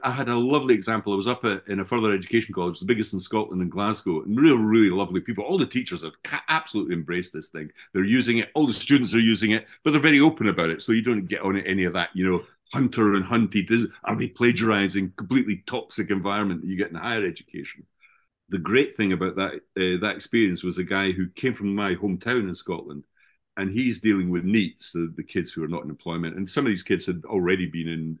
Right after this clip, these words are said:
uh, in jail or young offenders institutions, and they were only sixteen. And he,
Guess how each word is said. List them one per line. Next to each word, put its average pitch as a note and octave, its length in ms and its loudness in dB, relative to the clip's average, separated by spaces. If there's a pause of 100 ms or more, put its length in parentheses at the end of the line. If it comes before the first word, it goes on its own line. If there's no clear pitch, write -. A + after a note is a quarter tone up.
uh, E2 220 -10 (480)
in G2+ 80 -2
jail F#2+ 280 0
or E2+ 140 -2 (140)
young F#2 180 -2
offenders F2+ 400 -4
institutions, E2+ 720 -8
and C3 160 -2
they B2+ 40 4
were A#2 100 6
only F2+ 160 2
sixteen. F2+ 580 -6 (500)
And F#3 120 2
he, G#3+ 100 2